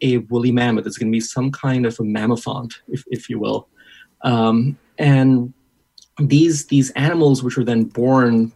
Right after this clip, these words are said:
to, uh, Asian elephants, are not gonna know how to behave like mammoths because they're not. Um, and even if we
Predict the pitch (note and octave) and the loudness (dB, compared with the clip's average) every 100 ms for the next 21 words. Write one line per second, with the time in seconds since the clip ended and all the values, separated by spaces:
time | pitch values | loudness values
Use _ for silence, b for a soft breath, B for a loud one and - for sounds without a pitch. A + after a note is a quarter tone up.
0 | - - B2 A2+ A2 G#2+ A2+ A2+ G#2+ G#2 | -12 -2 0 0 0 -2 -4 -6 -4 -4
1 | G#2+ C3+ C3 A#2+ A#2+ A2+ C#3+ C#3 A#2+ A#2+ | -6 -6 -2 0 0 0 0 -2 -4 -2
2 | A#2+ C#3+ D#3 C3+ B2 B2 A#2+ A2+ G#2+ A#2 | -2 -2 0 0 0 -2 -4 -6 -6 -8
3 | - - C#3 A#2+ A2 A2 - C3 D#3 - | -4 -2 -2 -2 -4 -4 -6 -6 -4 -6
4 | - - A#2+ A#2+ A#2 - - B2+ A#2+ D3+ | -10 -14 -10 -10 -10 -12 -8 -6 -4 -4
5 | - - _ _ B B B B B _ | -6 -12 _ _ B B B B B _
6 | - B2 A2+ A2+ C3 C#3+ _ C#3 B2 B2+ | -10 -8 -6 -6 -8 -10 _ -2 -2 -2
7 | - - F#3+ A#3 G3 - E3+ - - D3 | -8 -6 2 2 2 0 -4 -4 -2 0
8 | C#3 | 0